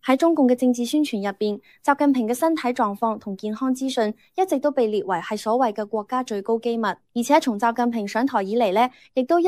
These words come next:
直喺大眾面前塑造一種所謂嘅強人形象，幾乎從來都冇展示過佢戴眼鏡嘅一面。同時，對中共嚟講，黨魁嘅官方形象亦都唔係私事，領袖必須睇落係完美嘅，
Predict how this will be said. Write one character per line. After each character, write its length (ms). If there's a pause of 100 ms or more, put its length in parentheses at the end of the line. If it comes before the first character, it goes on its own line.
直 120
喺 240
大 160
眾 160
面 180
前 220
塑 240
造 140
一 100
種 200
所 200
謂 160
嘅 120
強 240
人 140
形 180
象， 240 (360)
幾 180
乎 100
從 200
來 160
都 120
冇 180
展 180
示 160
過 220
佢 180
戴 140
眼 240
鏡 120
嘅 80
一 120
面。 240 (1400)
同 180
時， 240
對 160
中 180
共 140
嚟 140
講， 240 (240)
黨 160
魁 140
嘅 100
官 180
方 180
形 180
象 220
亦 100
都 180
唔 80
係 140
私 200
事， 280 (280)
領 160
袖 140
必 100
須 180
睇 180
落 100
係 240
完 80
美 180
嘅， 180